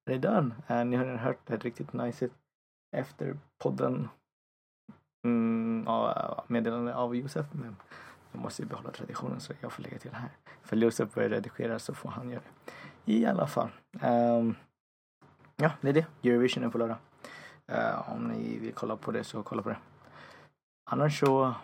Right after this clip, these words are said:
får jag önska er en trevlig helg. Eh, och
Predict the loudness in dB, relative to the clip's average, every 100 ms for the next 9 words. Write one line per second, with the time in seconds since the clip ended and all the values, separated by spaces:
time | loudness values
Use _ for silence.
0 | -14 _ _ -4 -2 0 -2 -4 -4 -4
1 | -4 -6 -4 -2 -2 -4 -8 -16 -16 _
2 | _ _ _ _ _ -6 0 0 0 -2
3 | -4 -2 -4 -4 -14